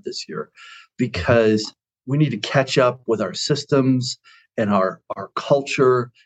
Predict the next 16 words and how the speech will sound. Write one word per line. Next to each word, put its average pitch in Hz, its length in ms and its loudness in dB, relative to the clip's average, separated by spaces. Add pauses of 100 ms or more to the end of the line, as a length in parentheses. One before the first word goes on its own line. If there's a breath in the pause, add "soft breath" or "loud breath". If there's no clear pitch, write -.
(100)
and 110 120 -4
our 92 100 -2
training, 127 840 0 (380 soft breath)
um, 107 320 0 (100)
and 110 280 2
make 123 180 2
sure 131 240 0
we 117 140 0
keep 120 260 -6
our 98 220 0
eye 117 220 4
on 101 180 0
quality 107 760 2 (420 soft breath)
so 113 260 0
that, 107 340 -2
uh, 95 380 2